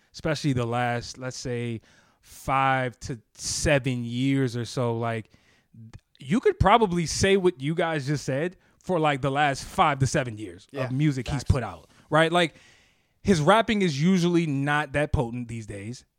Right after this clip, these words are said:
Speaker 1: and I think we all have accepted this.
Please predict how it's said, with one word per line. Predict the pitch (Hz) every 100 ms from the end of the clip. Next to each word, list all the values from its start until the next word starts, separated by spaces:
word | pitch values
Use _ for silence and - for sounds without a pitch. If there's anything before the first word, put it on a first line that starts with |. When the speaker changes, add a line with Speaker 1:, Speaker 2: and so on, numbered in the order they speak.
| _
Speaker 1:
and | 127 123 123
I | 120
think | 139 135
we | 139 135 131
all | 123 131 135
have | 131 135
accepted | 143 - 127 127 107
this. | 110 135